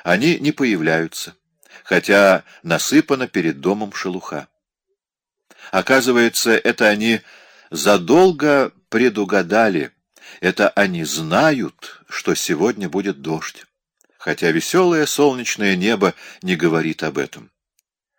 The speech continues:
А после дождя ещё тучи чёрны и густы, а они уже вылезли и работают. Они верно знают, что дождя не будет. Здесь, в моей ссыльной тишине,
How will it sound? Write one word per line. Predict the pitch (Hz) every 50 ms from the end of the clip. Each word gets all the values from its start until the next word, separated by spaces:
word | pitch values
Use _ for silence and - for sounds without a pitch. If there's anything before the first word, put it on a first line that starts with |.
| _ _ -
А | 80 73
после | - 90 85 - - 90 82
дождя | 76 82 78 - - 87 90 82
ещё | 82 80 - - 90 -
тучи | _ - 92 87 78 - - 80
чёрны | - - - - - 85 90 98 104 95 85 82 76 69 - _ _ - - - - - -
и | 71 73 73 71 71 67 65
густы, | 69 69 67 73 82 101 110 101 - - - - - 85 71 - _ _ _ _ _ _ _ _ _ _ _ - - -
а | 82 80 78
они | 78 78 87 95
уже | 95 90 78 82 90 82
вылезли | 73 82 92 90 92 85 - 80 82
и | 82 82
работают. | 78 78 69 65 71 67 - - 73 65 60 _ - _ _ _ _ _ _ _ _ _ _ _ _ _ _ -
Они | - 80 76 82 87 90 90 87 - -
верно | 71 76 82 78 80 85 85
знают, | 80 80 80 85 82 82 85 80 -
что | - - - - 90
дождя | 76 80 71 71 - 69 76 76
не | 80 90 92
будет. | 78 78 80 80 80 76 _ - _ _ _ _ _ _ _ _ _ _ _ _ _ _ _ _ _ _ _ _ _ _ _ _ _ _ _ -
Здесь, | - 73 - 135 170 160 - -
в | 120
моей | 117 117 117 131 147 143 123
ссыльной | - - - 139 139 123 117 110 98
тишине, | - 104 92 - - 98 107 143 156 123 87